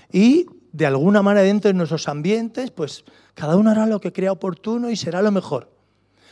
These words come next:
Pero una restricción, sea vacuna, sea ley,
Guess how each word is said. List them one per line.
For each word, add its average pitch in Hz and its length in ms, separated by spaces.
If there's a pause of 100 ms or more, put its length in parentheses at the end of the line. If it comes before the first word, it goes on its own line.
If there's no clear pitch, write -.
(300)
Pero 156 160
una 214 160
restricción, 170 800 (200)
sea 180 340
vacuna, 160 540 (300)
sea 165 840 (200)
ley, 156 460